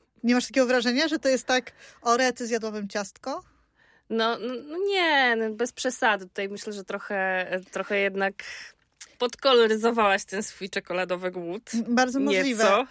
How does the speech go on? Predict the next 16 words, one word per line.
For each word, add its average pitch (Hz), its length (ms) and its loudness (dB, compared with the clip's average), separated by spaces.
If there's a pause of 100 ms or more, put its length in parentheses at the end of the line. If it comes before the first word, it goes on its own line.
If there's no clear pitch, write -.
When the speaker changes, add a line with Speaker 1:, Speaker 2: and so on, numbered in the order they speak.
(120)
Speaker 1:
ale 254 240 0
wiesz, 277 300 -4 (120)
chodzi 277 260 -4
o 285 40 -2
to, 285 140 -6
że 262 80 -12
to 277 100 -8
wszystko - 280 -8
jest - 140 -6
takie 262 360 0 (1300)
lekkie. 220 580 -2 (1300)
Speaker 2:
Ja 277 120 4
jeszcze 285 180 0
dorzucę 233 380 -4
jedną 196 200 -4
ciekawostkę, 180 640 -6